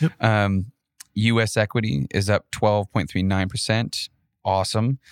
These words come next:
Speaker 2: Uh, developed international, uh, is at six point oh two. And then emerging, bringing in the rear, uh, is at three point three eight. So we're still up on the year.
Speaker 1: Bringing
Speaker 2: Even
Speaker 1: in the rear or bringing up the rear? Which one would you prefer?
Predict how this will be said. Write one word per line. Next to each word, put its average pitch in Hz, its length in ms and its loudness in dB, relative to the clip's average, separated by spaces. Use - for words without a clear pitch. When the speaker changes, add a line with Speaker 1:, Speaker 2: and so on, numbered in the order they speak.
Speaker 2:
Uh, 101 280 2
developed 104 720 -2
international, 92 800 -2
uh, 95 280 2
is 87 120 -4
at 80 120 -4
six - 260 -4
point 110 420 -2
oh 127 200 0
two. 87 400 -2
And 101 480 0
then 104 300 0
emerging, 117 680 2
bringing 107 260 0
in 104 80 2
the 101 80 2
rear, 101 340 0
uh, 95 380 2
is 98 200 0
at 95 200 2
three - 260 -4
point 98 280 -2
three 78 280 -6
eight. - 400 -8
So 98 200 0
we're 107 100 2
still 196 280 0
up 135 160 2
on 127 100 2
the 120 80 2
year. 98 180 4
Speaker 1:
Bringing 101 280 2
Speaker 2:
Even 101 160 -2
Speaker 1:
in 123 160 2
the 160 80 0
rear 202 340 0
or 107 80 -2
bringing 101 400 0
up 104 200 -4
the 78 80 -4
rear? 73 280 -6
Which 107 200 -2
one 110 140 0
would 92 100 -2
you 92 100 0
prefer? 73 380 -8